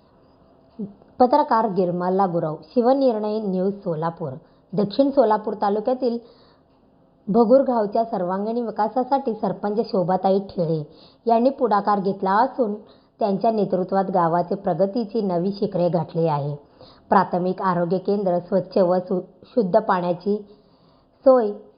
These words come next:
स्वच्छतेची मोहीम, ग्रामस्थांची समस्यांची सोडवणूक यासारख्या अनेक कामांमध्ये लक्षणीय प्रगती झाली आहे. महिला सरपंच शोभाताई ठेळे यांच्या दूरदृष्टीने आणि अथक प्रयत्नामुळे बहूर गावचा विकास वेगाने होत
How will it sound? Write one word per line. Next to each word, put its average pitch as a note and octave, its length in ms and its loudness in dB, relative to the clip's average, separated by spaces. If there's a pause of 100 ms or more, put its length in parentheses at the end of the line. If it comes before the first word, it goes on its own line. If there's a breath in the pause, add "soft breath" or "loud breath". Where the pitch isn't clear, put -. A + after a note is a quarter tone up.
(260)
स्वच्छतेची G3+ 680 -2
मोहीम, F#3+ 500 0 (120)
ग्रामस्थांची F#3 800 0
समस्यांची F#3 720 -4
सोडवणूक G3+ 680 0
यासारख्या F#3 600 0
अनेक F#3 280 -4
कामांमध्ये F3+ 640 0 (440 loud breath)
लक्षणीय B3+ 580 4
प्रगती G3 460 0
झाली E3+ 300 -2
आहे. D#3+ 320 -4
महिला F3+ 440 -2
सरपंच F#3 580 -4
शोभाताई E3+ 520 2
ठेळे F3 500 0 (320 loud breath)
यांच्या F#3+ 360 2
दूरदृष्टीने G3+ 840 0
आणि G#3+ 300 -2
अथक G#3 400 -4
प्रयत्नामुळे A#3 680 2 (440 loud breath)
बहूर G#3 320 4
गावचा G#3+ 420 0
विकास F#3+ 420 -4
वेगाने F3+ 380 -4
होत E3+ 200 -2